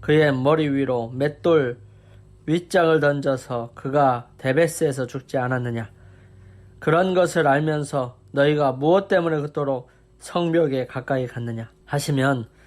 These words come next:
너는 임금님의 부하 햇사람 우리아도 죽었습니다 하고 대답하여라. 전령이 떠나 다윗에게 이르러 요압이 심부름을 보내면서 일러준 말을 모두 전하였다. 전령은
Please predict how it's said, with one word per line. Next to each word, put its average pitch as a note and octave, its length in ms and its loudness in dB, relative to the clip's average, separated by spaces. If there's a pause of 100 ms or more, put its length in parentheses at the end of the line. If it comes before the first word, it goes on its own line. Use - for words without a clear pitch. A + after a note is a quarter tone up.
(320)
너는 C#3+ 540 2
임금님의 D#3 800 0
부하 B2+ 360 -2
햇사람 D3 720 -2 (220)
우리아도 C#3+ 760 0
죽었습니다 B2 840 -4 (380)
하고 D#3+ 440 2
대답하여라. A2+ 640 -8 (460)
전령이 C3+ 480 2
떠나 C3+ 420 0
다윗에게 C#3 580 0
이르러 C#3 460 2 (360)
요압이 C#3 680 2 (160)
심부름을 D3+ 840 0
보내면서 C#3+ 560 -2
일러준 C3 380 0
말을 B2 320 -4
모두 D#3+ 420 0
전하였다. A2 520 -12 (240)
전령은 B2 560 -4